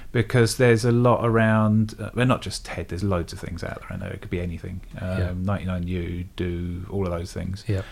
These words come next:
Speaker 1: Um, there's a lot around branding, there's a lot around preparation. Um, and I just thought, "Well, what would happen if people spoke from a place of not knowing?"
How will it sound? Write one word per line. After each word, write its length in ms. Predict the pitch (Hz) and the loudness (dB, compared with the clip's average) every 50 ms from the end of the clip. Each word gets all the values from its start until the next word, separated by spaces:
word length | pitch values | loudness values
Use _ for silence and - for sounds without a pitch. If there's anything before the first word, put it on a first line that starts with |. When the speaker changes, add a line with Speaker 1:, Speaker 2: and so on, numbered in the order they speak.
| - - - - - | -14 -18 -18 -8 -2
Speaker 1:
Um, 400 | 110 110 110 110 113 113 117 - - | 2 4 6 8 8 6 6 4 2
there's 140 | 127 - | 2 4
a 40 | 127 | 6
lot 140 | 120 110 101 | 6 6 4
around 200 | 117 107 98 95 | 4 2 2 6
branding, 560 | 98 127 127 127 131 123 127 123 120 123 123 113 | 8 8 8 8 8 6 6 6 6 6 6 4
there's 120 | 107 101 | 4 2
a 60 | 110 | 2
lot 80 | 92 92 | 2 2
around 200 | 104 98 95 95 | 0 0 0 -2
preparation. 960 | - - - - 101 104 113 117 110 - - 117 110 107 107 110 107 104 - - | -4 -6 -4 0 2 2 2 2 0 0 0 0 2 2 2 2 0 0 -4 -6
Um, 760 | - 101 98 95 95 95 95 92 92 92 98 95 92 95 95 - - - - - - - - - - - | -6 -4 -2 -2 -2 -2 -2 -2 -2 -2 -2 -2 -2 -4 -6 -8 -10 -12 -12 -14 -16 -18 -20 -20 -8 -2
and 80 | 110 110 | 0 0
I 20 | 107 | 0
just 120 | 107 - | 0 -2
thought, 100 | 123 113 | -2 -2
"Well, 120 | 113 131 | 0 0
what 100 | 143 151 - | -2 -2 -4
would 60 | - | -4
happen 300 | - 131 123 - 120 120 | -4 -4 -2 0 0 2
if 200 | 110 107 104 - | 2 2 0 0
people 280 | - 123 113 107 - 107 | 0 0 0 0 -2 -4
spoke 280 | - - - 113 92 - | -4 -2 0 -2 -2 0
from 140 | - 110 | -2 -4
a 40 | 104 | -2
place 260 | - 110 104 101 - - | -2 -2 -2 -2 -4 -4
of 80 | - | -2
not 200 | - 117 - - | -2 -2 -2 -2
knowing?" 260 | - 92 85 82 90 | -4 -4 -4 -6 -8